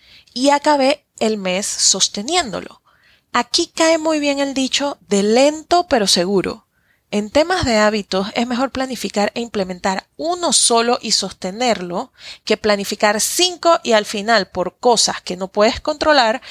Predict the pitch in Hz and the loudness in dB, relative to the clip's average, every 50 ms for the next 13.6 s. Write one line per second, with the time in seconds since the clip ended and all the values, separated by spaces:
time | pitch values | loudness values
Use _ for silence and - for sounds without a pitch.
0 | - - _ - 190 180 196 180 220 202 - 180 185 185 - 185 180 208 233 220 | -20 -20 _ -6 -4 -2 0 0 0 0 0 -2 -4 -2 -2 -2 0 0 0 0
1 | - - 165 165 196 214 190 - - - 175 - - 190 190 - - 196 202 214 | 0 -2 -2 2 2 0 0 0 -4 -8 -8 -6 -6 -6 -6 -2 -4 -4 -4 -4
2 | 214 208 208 208 202 220 240 247 214 165 - - 196 185 160 160 185 262 294 _ | -2 0 0 0 2 0 0 0 0 -2 0 0 0 0 0 0 -2 -4 -6 _
3 | _ _ _ _ - - - - - _ _ - 233 214 202 202 214 214 208 196 | _ _ _ _ -20 -20 -20 -20 -20 _ _ 0 2 2 2 0 0 -2 0 0
4 | - 220 196 185 180 180 254 - _ _ _ _ _ _ _ _ _ _ _ _ | 2 4 4 4 4 2 -2 -12 _ _ _ _ _ _ _ _ _ _ _ _
5 | - 175 156 190 190 185 - - 208 196 196 196 208 208 214 214 202 202 190 202 | -14 -2 0 2 2 2 2 2 4 4 4 4 4 2 2 2 0 -4 -6 -6
6 | 180 170 165 - 185 175 180 175 175 - - - - - - _ _ _ _ _ | -6 -6 -6 -8 -8 -6 -8 -8 -14 -8 -8 -8 -8 -8 -12 _ _ _ _ _
7 | _ _ _ - - 196 185 - 226 220 277 285 294 285 - - - _ _ _ | _ _ _ -8 -6 -6 -2 0 2 4 4 4 4 4 0 -6 -6 _ _ _
8 | _ _ - _ - - 226 208 208 - - 202 - - 247 262 311 311 320 311 | _ _ -20 _ -6 -6 -4 -4 -4 -6 -6 -8 -6 -4 -2 0 2 0 0 0
9 | - 359 349 311 - 349 330 320 311 349 359 381 - _ - 285 277 - 254 240 | 0 -4 -4 0 2 2 2 2 0 -2 -2 -2 -4 _ -8 -8 -6 -4 -4 -4
10 | 233 226 - - 262 - - 247 - _ - 240 233 226 226 220 226 220 - - | -2 -4 -4 -4 -4 -2 -4 -6 -6 _ 0 2 2 2 4 2 0 0 0 0
11 | 208 208 - - _ _ _ - - 262 269 247 - - - - - - - _ | 0 -2 -2 -6 _ _ _ -4 0 0 0 0 -2 -4 -6 -6 -8 -12 -18 _
12 | _ _ _ _ _ - - 180 - - - 240 226 214 202 190 - 202 196 190 | _ _ _ _ _ -6 -4 0 0 2 2 0 0 0 0 -2 -2 -2 -6 -4
13 | - 226 247 254 285 277 - - 269 262 294 294 | -4 -4 -2 -2 -4 -4 0 2 2 2 2 -2